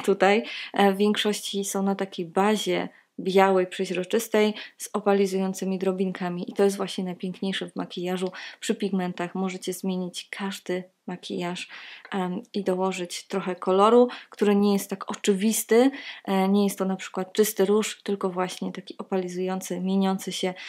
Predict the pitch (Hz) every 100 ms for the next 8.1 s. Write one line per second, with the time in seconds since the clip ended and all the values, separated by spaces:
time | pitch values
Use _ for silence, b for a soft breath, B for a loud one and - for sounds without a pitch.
0 | B B - 240 262 220 214 - 202 196
1 | 196 - - 208 202 - 175 - 185 180
2 | 185 180 185 B B B _ - 180 180
3 | - 87 - - - _ B B B 202
4 | 196 196 196 262 254 247 196 214 202 202
5 | 196 196 190 190 208 214 202 - - 185
6 | 180 202 240 - 202 196 190 185 - 196
7 | - 190 185 185 208 202 - 196 180 196